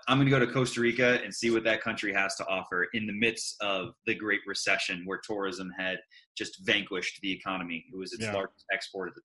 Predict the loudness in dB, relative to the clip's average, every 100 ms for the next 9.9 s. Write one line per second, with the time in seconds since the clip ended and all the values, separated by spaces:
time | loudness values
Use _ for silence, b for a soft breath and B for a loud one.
0 | -8 -8 -8 -18 b b _ -6 -2 -2
1 | -2 -8 -8 2 4 4 2 0 -2 0
2 | 2 4 4 2 4 2 2 -2 -2 -4
3 | -6 -4 0 0 0 -6 -4 2 2 2
4 | -4 -6 _ _ _ -2 2 2 2 -2
5 | -4 2 4 4 2 6 6 4 2 -4
6 | -4 -6 -4 -2 4 4 4 0 -2 0
7 | 2 2 0 -4 -8 0 2 4 4 4
8 | 2 0 0 -4 -6 b b b 2 4
9 | 4 4 4 2 4 4 6 2 0